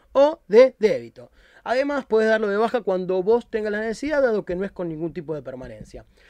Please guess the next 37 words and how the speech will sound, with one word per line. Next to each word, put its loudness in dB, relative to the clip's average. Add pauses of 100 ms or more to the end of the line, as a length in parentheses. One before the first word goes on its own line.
(100)
Sabemos -2
que -2
no -6
todos -2
podrán -4
ayudarnos, 0
pero -2
si -10
está -2
dentro -8
de -18
tus -4
posibilidades, 0 (240)
te -4
lo 2
vamos 2
a -2
agradecer -2
muchísimo, -4
que 0
es 2
para 0
que -8
Juan 0
Pimanera, -2
bueno, 0 (540)
pueda 2
comprar -4
más -6
camisetas -4
de 6
Racing, -2 (320)
meta -2
más -4
pósters -2
ahí 2
atrás, 2